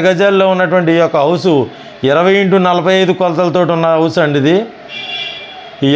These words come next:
హౌస్ ముందు మనకి ఎనభై అడుగుల రోడ్డు ఉందండి. ఎనభై అడుగుల వెడల్పు గల పెద్ద రోడ్డు ఉన్నటువంటి ఈ హౌస్ మనకి నార్త్ ఫేస్ తోటి ఉంది. ఈ హౌస్ మనకి కొత్త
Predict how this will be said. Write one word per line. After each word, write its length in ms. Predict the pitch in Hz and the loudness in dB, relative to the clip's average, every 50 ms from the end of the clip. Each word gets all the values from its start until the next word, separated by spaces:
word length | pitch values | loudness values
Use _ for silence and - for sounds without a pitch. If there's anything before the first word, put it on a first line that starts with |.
| 151 | 2
హౌస్ 240 | 170 190 214 - - 208 190 185 | 2 0 0 0 0 0 2 2
ముందు 300 | 190 202 208 196 196 170 139 117 - - - - - - 165 156 | 2 4 4 4 4 2 2 0 -2 -6 -12 -20 -18 -10 -6 -4
మనకి 300 | 165 175 175 156 170 151 131 110 - - - - - - - - - - - - - - - - - - - - - - - - - - 143 160 | -2 0 0 2 2 2 0 0 -4 -8 -16 -20 -20 -20 -20 -20 -20 -20 -20 -20 -20 -20 -20 -20 -20 -20 -20 -20 -20 -20 -20 -12 -4 -2 0 0
ఎనభై 240 | 170 175 175 180 180 185 | 2 2 2 2 2 2
అడుగుల 220 | 190 208 214 220 202 190 196 | 2 2 2 2 2 4 2
రోడ్డు 180 | 202 196 170 202 190 | 2 2 2 2 2
ఉందండి. 360 | 180 180 170 151 151 170 190 202 220 - - - - - - - - - - - - - - - - - - - - - - - - 147 | 2 0 0 2 2 2 2 2 0 -4 -10 -18 -20 -20 -20 -20 -20 -20 -20 -20 -20 -20 -20 -20 -20 -20 -20 -20 -20 -20 -8 -4 -2 -2
ఎనభై 240 | 160 175 170 180 180 180 | 0 0 2 2 2 4
అడుగుల 180 | 185 208 208 196 196 | 2 2 2 2 2
వెడల్పు 280 | 196 202 190 185 170 185 202 | 2 2 2 0 2 2 2
గల 120 | 196 190 185 180 175 165 147 123 110 104 92 95 101 101 98 - - - - - - - - - - - - | 2 2 2 2 2 2 0 -2 -4 -8 -12 -14 -14 -14 -16 -18 -20 -20 -20 -20 -20 -20 -20 -20 -20 -6 -4
పెద్ద 180 | 147 143 139 160 175 180 | -4 -2 0 0 2 2
రోడ్డు 180 | 190 190 170 196 | 2 2 2 2
ఉన్నటువంటి 460 | 190 196 185 180 190 190 165 180 170 151 135 127 120 135 151 | 2 0 2 2 2 2 2 2 2 2 0 0 0 0 2
ఈ 20 | 165 156 156 | 2 2 2
హౌస్ 280 | 175 202 196 - 196 175 156 131 123 143 | 2 0 0 0 0 2 2 0 0 0
మనకి 180 | 151 151 156 151 156 | 0 0 0 0 0
నార్త్ 260 | 156 175 185 185 - 175 180 | 0 0 0 -2 -2 0 0
ఫేస్ 180 | 202 190 190 - | 0 0 0 0
తోటి 180 | 196 180 156 170 160 | 0 0 2 0 0
ఉంది. 200 | 151 151 160 180 202 214 - - - - - - - - - - - - - - - - - - - - - - - - - - - - - 143 147 | 0 2 2 2 0 -2 -8 -14 -20 -20 -20 -20 -20 -20 -20 -20 -20 -20 -20 -20 -20 -20 -20 -20 -20 -20 -20 -20 -20 -20 -20 -20 -20 -8 -2 0 0
ఈ 20 | 160 170 | 2 2
హౌస్ 240 | 190 208 196 233 220 214 214 | 2 2 0 0 0 0 2
మనకి 280 | 208 190 180 185 165 143 127 110 - - - - - - - - - - - - - - | 2 2 2 2 2 0 0 -2 -4 -8 -16 -20 -20 -20 -20 -20 -20 -20 -20 -20 -6 -4
కొత్త 180 | 165 170 - - | -4 -2 -2 -2